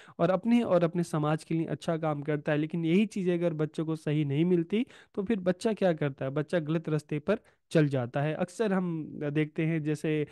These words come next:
आप, अ, गल्फ कंट्रीज में वहाँ पे जो आईएसआईएस, अ, जो इस तरह का संगठन है तो वहाँ पर भी आप, अ,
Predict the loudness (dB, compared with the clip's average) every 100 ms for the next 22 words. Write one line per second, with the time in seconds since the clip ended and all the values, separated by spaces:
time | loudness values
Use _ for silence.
0 | -10 -20 -2 2 2 2 0 2 2 0
1 | _ _ _ _ _ _ _ _ -4 0
2 | 2 2 2 0 2 0 0 0 0 0
3 | 2 4 2 2 2 2 2 2 2 0
4 | 0 0 -2 -4 -2 -2 0 0 2 0
5 | -4 -8 -4 -2 0 0 0 0 -4 -2
6 | 0 0 0 0 -2 -2 -2 -2 -4 -2
7 | -2 -4 -6 -8 -8